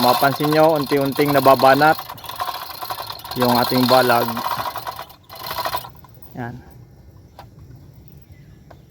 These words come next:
So, yan. Tinetesting kung maano na. So, hindi naman natin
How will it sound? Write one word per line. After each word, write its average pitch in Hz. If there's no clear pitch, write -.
So, 110
yan. 104
Tinetesting 117
kung 117
maano 113
na. 113
So, 120
hindi 117
naman 131
natin 131